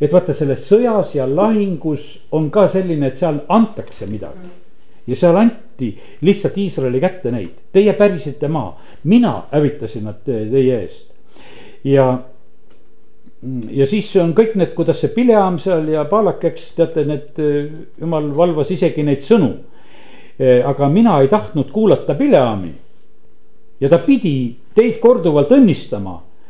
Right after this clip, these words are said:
Ning ma päästsin teid tema käest. Ja sellepärast, kallid, vaata, mis on, mis on lugu, eh, eh, Jumal, eh,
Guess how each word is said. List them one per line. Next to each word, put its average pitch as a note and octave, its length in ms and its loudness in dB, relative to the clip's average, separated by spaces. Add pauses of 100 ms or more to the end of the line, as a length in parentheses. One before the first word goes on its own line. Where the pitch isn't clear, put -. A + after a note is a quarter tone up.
(1200)
Ning D#3 220 2
ma D3+ 100 0
päästsin F3+ 520 2
teid E3 240 2
tema G3 260 4
käest. A3+ 380 0 (1000)
Ja C3 60 -4
sellepärast, F#3+ 420 6
kallid, A#3 220 6
vaata, A#3+ 240 2
mis E3+ 220 -2
on, D#3 140 0 (300)
mis E3+ 180 0
on F3+ 100 4
lugu, G#3+ 440 2 (280)
eh, D3+ 300 4 (540)
eh, D3+ 260 2
Jumal, F#3+ 420 6 (520)
eh, C3 360 0